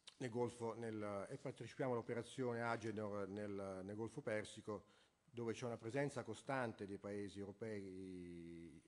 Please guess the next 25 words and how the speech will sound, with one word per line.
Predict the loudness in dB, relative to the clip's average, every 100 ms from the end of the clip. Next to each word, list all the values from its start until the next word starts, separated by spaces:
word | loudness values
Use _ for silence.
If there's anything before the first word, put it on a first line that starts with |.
| -18
in | -14 -12
primis | -6 -4 -4 -6 -10 -20 _
U | -12 -10
K | -4
e | -4 -2
Francia. | -4 -6 -4 -6 -6 -8 -8 -18 -20 -20 -8
Loro | -4 0
hanno | 0
addirittura | 0 -2 4 6
delle | 6 4
loro | 4 4
basi | 4 4 2
navali | 2 6 6 4
in | -2
quei | -4 -2
paesi, | 0 0 0 -4 -4
quindi | -2 -2
una | -4
presenza | 0 2 4 2
costante | 0 2 4 4 -2
che | -4
consente | -4 -2 -4 -2 -2
anche | -2 -4
l'inserimento | -6 -6 -6 -4 -4 -4 -6
dell'industria | -6 -6 -4 -4 -6 -6 -8